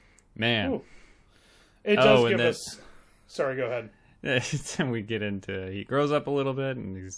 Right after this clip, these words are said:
Speaker 1: falls in love with a woman, and then
Speaker 2: A very nondescript, uh, just, uh, a, kind of a nothing character of a woman. She exists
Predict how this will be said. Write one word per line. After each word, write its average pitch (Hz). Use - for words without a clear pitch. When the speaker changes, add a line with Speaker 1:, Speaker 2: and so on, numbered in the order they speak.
Speaker 1:
falls 110
in 104
love 104
with 101
a 95
woman, 101
and 85
then 85
Speaker 2:
A 147
very 196
nondescript, 143
uh, 117
just, 131
uh, 135
a, 135
kind 180
of 165
a 147
nothing 120
character 110
of 110
a 110
woman. 107
She 131
exists 123